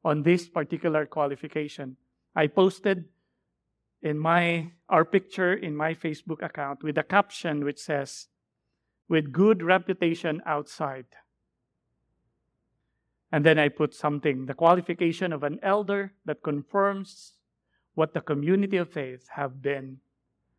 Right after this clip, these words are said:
affirming." <laughs> In other words, it is somehow the last proof that seals the deal.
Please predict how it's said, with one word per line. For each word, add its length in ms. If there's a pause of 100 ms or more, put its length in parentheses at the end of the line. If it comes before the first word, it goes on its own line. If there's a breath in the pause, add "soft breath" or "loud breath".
(260)
affirming." 600 (680)
<laughs> 160 (2250)
In 80
other 180
words, 460 (1400)
it 180
is 140
somehow 520
the 140
last 440 (100)
proof 260 (260)
that 180
seals 840 (460)
the 80
deal. 420